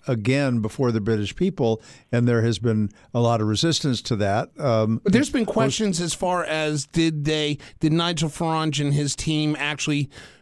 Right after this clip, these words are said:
Speaker 2: put out the full story on Brexit when they put it to the voters?
Speaker 1: Well,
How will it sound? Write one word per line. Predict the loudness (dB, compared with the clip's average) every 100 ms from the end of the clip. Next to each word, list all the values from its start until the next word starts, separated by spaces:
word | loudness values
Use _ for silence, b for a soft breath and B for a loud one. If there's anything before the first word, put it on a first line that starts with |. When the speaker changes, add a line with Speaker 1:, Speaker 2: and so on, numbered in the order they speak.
| B _ _ _
Speaker 2:
put | -2 0 0 _
out | -4 -2 -2 -4
the | -6
full | -6 -8 -4 0 0 0
story | -2 -2 0 0 2 2 -2 -4
on | -2 0 0 -2
Brexit | 0 -2 -2 -2 -4 -2
when | -2 0 0
they | -2
put | -2 -4
it | -2
to | -2
the | -2
voters? | 0 -2 0 -2 -6 -14 b b
Speaker 1:
Well, | 2 2